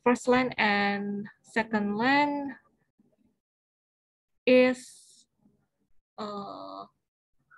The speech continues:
innate immune system. No, no, no. The first line and second line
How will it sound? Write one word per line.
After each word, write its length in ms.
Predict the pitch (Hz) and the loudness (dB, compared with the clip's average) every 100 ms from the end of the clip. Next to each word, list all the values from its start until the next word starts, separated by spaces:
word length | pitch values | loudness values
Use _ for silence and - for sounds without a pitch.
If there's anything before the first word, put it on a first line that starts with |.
| _ _ | _ _
innate 320 | 247 254 254 254 | -4 -2 -4 -6
immune 360 | 220 220 214 | -8 -6 -8
system. 440 | 220 214 - 180 - _ | -12 -16 -14 -20 -20 _
No, 240 | 208 185 175 | -8 -8 -8
no, 180 | 202 185 | -10 -10
no. 120 | 170 - - - - - | -12 -16 -20 -20 -20 -20
The 200 | - 214 | -6 -4
first 300 | 208 302 311 | -2 -2 0
line 320 | 262 233 233 226 | 2 4 4 0
and 320 | - 208 202 | -2 -2 -4
second 400 | 214 220 - 208 | -6 -6 -6 -6
line 400 | 214 254 285 294 | -4 -2 -2 -4